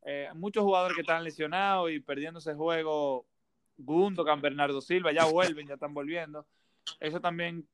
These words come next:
pudo haber afectado al Leicester, aunque yo creo que el City tiene plantel, tiene tres equipos duros.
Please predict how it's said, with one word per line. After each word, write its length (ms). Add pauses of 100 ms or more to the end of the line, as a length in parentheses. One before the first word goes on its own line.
(240)
pudo 260
haber 180
afectado 400
al 120
Leicester, 300
aunque 260
yo 100
creo 200
que 60
el 100
City 240
tiene 220
plantel, 500 (380)
tiene 260
tres 200
equipos 400
duros. 340